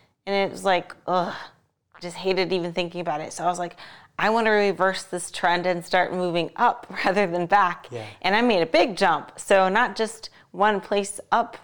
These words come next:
Speaker 1: from last year's, um, or I should say, depending on when this podcast gets posted, um, in two thousand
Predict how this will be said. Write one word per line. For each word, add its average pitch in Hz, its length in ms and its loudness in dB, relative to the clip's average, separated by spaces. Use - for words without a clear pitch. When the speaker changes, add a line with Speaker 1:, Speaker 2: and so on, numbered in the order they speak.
Speaker 1:
from 185 360 0
last 196 420 0
year's, 180 360 4
um, 165 420 2
or 185 140 2
I 180 60 0
should - 180 -8
say, 175 160 0
depending 214 380 0
on 180 160 2
when 180 160 2
this 196 160 -2
podcast 170 520 -4
gets 160 220 -4
posted, 175 500 -4
um, 180 340 2
in 185 200 -2
two 196 160 -8
thousand 185 520 0